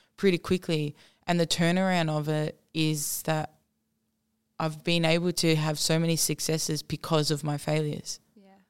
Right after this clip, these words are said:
Speaker 1: Every time I've lost, it's gone, "Okay, put yourself together, screw your head back on a little bit. You know why you lost.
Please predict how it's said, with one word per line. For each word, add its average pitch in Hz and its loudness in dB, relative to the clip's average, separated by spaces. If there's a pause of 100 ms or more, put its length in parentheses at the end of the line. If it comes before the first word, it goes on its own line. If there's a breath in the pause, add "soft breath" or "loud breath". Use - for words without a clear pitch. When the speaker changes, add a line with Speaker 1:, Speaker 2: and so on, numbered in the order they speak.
(300)
Speaker 1:
Every 165 0
time 165 4
I've 151 2
lost, 156 2
it's 156 -4
gone, 151 -2
"Okay, 156 -2
put 185 0
yourself 170 2
together, 151 -2 (420 soft breath)
screw - -4
your 190 2
head 156 2
back 147 -2
on 147 -2
a 147 -4
little 143 -2
bit. 160 -2 (300 soft breath)
You 175 -4
know 185 2
why 170 2
you 151 0
lost. 147 -2